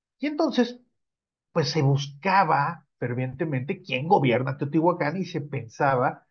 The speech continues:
que se iba a encontrar en estos conjuntos domésticos. Entonces, cuando este conjunto de la Ventilla se está excavando,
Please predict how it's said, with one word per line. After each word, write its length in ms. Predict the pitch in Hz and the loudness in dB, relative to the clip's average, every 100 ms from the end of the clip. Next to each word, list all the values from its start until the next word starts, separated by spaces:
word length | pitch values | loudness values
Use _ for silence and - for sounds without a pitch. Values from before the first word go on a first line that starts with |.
| _ _ | _ _
que 80 | 139 | -6
se 160 | 143 139 | 0 0
iba 180 | 151 | 2
a 40 | 175 | 0
encontrar 600 | 175 139 123 123 139 143 | -2 -4 -2 -4 -4 -6
en 160 | 131 120 | -8 -8
estos 320 | 127 - 143 | -8 -10 -12
conjuntos 560 | 127 117 135 131 135 123 | -10 -10 -10 -8 -6 -6
domésticos. 640 | 113 113 - 127 - 113 _ _ _ - | -6 -8 -10 -16 -14 -16 _ _ _ -6
Entonces, 360 | 240 240 247 | -2 0 0
cuando 540 | 240 170 156 156 156 156 | 0 -4 0 4 4 4
este 360 | 190 208 - 226 | 2 2 -2 -4
conjunto 460 | 202 190 247 185 | -6 -4 -6 0
de 80 | 139 | 2
la 120 | 123 | 4
Ventilla 460 | 120 123 123 190 160 | 2 2 -2 -2 -2
se 100 | 143 | -4
está 140 | - | -8
excavando, 680 | 143 143 165 151 135 147 - | -8 -4 -2 0 0 -2 -6